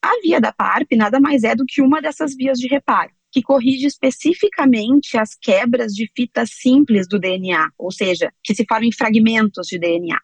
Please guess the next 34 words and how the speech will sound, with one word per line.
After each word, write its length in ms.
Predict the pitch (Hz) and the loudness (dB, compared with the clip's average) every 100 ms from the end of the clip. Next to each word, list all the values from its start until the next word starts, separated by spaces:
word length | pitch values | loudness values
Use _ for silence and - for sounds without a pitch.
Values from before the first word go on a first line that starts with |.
| _ - | _ -6
Acho 200 | 220 330 | -2 0
importante 420 | 339 320 294 320 | 0 2 0 2
a 20 | |
gente 240 | 294 294 | 2 2
mencionar 460 | 269 262 - 220 202 | 2 0 0 -2 -2
também 400 | - 190 175 214 | -4 -4 -2 0
que, 140 | 262 - | -2 -2
complementar 840 | 269 294 427 370 285 233 226 196 | -2 0 2 4 2 2 0 0
a 140 | 196 165 | 2 0
ela, 500 | 160 175 262 196 165 _ | 0 0 2 2 0 _
nós 200 | 220 220 | -4 -4
temos 420 | - 233 262 294 247 | 0 2 2 2 0
a 120 | 240 | -2
via 480 | 208 196 247 349 359 - | -2 -2 0 0 -2 -8
da 120 | 226 | -6
recombinação 840 | 247 277 - 285 262 262 254 - 277 | -2 -4 0 0 0 -2 -4 -4 0
homóloga, 580 | 339 311 220 196 180 - _ _ _ | 2 2 2 0 -4 -18 _ _ _
da 160 | - 202 | -4 -4
qual 320 | - 220 233 | -2 -2 0
fazem 340 | 262 247 254 262 | -2 -2 -4 -2
parte 380 | 214 185 208 | -2 -2 -6
os 100 | 247 | -8
genes 380 | 220 196 190 208 - - | -4 -4 -4 -10 -12 -6
B 120 | 208 | 0
R 260 | 202 208 196 | 0 0 -2
C 140 | 233 | -2
A 80 | 190 | -2
um 100 | 185 | -4
e 20 | |
B 120 | 190 | -2
R 180 | 180 196 | -2 -2
C 140 | - | -2
A 60 | 240 | -2
dois, 440 | 220 185 220 - | 0 -2 -2 -8